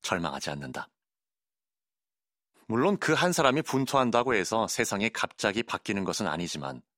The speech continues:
사람들은 그의 존재를 통해 세상이 그래도 참고 살 만한 곳이라고 위안할 수 있다. 세상이 그래도 조금씩 나아지고 있다는 서사 속에서 살아갈 수 있다.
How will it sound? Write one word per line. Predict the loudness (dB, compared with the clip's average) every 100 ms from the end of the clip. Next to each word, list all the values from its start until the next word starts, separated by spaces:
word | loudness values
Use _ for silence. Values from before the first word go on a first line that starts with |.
| _ _ _ _ _ _ -20 -10
사람들은 | -2 0 0 -4 -4
그의 | -2 0 0
존재를 | -2 -2 -2 -2 -4
통해 | -6 -8 -10 _ _ _ -16 -14 -4
세상이 | 0 2 4 2
그래도 | 2 2 2
참고 | 0 -2 2 0
살 | 2 0
만한 | 2 0
곳이라고 | -2 0 0 0 -2
위안할 | -2 0 -2
수 | -4 -8
있다. | -10 -12 -12 _ _ _ _ _ _ _ _ _ _ _ _ _ _ _ _ -4
세상이 | 0 2 2 2 0
그래도 | 0 -2 -2
조금씩 | -4 -4 -2 -2 0
나아지고 | 4 4 4 0
있다는 | -2 0 0
서사 | 0 0 0
속에서 | -2 -4 -2 -2
살아갈 | -2 -4 -6 -6
수 | -6
있다. | -6 -8